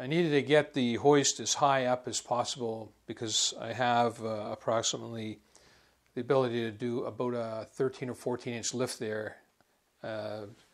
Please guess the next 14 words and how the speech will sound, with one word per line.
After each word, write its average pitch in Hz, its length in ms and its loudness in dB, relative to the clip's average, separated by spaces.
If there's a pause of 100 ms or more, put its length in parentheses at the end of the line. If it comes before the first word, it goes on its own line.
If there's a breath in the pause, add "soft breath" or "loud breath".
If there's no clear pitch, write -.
(480 soft breath)
given 120 260 2
that 117 100 0
I 110 100 2
have 117 400 0
the 104 200 -8
hoist 131 340 0
as - 80 -6
high 110 180 -4
as 104 160 -8
it 110 100 -10
can 107 120 -14
go 110 300 -4
and 107 260 -10
this, - 320 -4